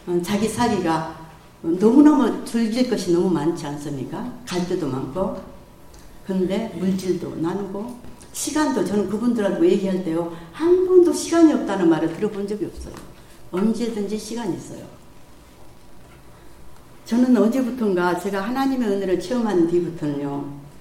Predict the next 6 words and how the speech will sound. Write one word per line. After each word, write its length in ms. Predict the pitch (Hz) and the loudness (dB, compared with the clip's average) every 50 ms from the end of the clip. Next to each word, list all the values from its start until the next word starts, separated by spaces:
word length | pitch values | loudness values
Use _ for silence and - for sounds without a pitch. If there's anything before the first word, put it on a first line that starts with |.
| - - - - - - - - | -20 -20 -20 -20 -20 -20 -14 -8
그렇게 260 | - 220 220 - 226 | -6 -6 -6 -6 -6
하나님을 440 | - 247 254 269 269 269 262 247 214 | -6 -6 -4 -4 -2 -2 -2 -2 -2
사랑하는 540 | - 254 254 262 269 269 254 254 240 220 | -2 -4 -4 -4 -4 -4 -4 -4 -4 -4
사람을 320 | - - 185 185 175 170 156 | -4 -6 -4 -2 0 0 0
보면 260 | 151 156 160 156 151 | 0 0 0 0 0
제가 260 | - 170 160 165 160 | -2 -2 -2 -2 -4